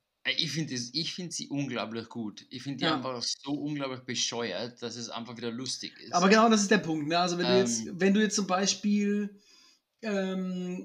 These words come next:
Speaker 2: Monty Python scheiße findest oder Ähnliches, dann ist, findest du das wahrscheinlich auch nicht so
Speaker 1: Ist,
Speaker 2: geil,
Speaker 1: ist,
Speaker 2: ne?
Speaker 1: ist, ist auch schon wieder zu viel, ja.
Speaker 2: Ja.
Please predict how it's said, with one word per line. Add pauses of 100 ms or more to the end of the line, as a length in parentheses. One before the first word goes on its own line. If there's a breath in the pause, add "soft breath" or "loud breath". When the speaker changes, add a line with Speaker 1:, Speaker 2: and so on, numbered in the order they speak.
Speaker 2:
Monty
Python
scheiße
findest (500)
oder (380)
Ähnliches, (220 loud breath)
dann
ist,
findest
du
das
wahrscheinlich
auch
nicht
so
Speaker 1:
Ist,
Speaker 2:
geil, (280)
Speaker 1:
ist,
Speaker 2:
ne?
Speaker 1:
ist,
ist
auch
schon
wieder
zu
viel,
ja. (220)
Speaker 2:
Ja.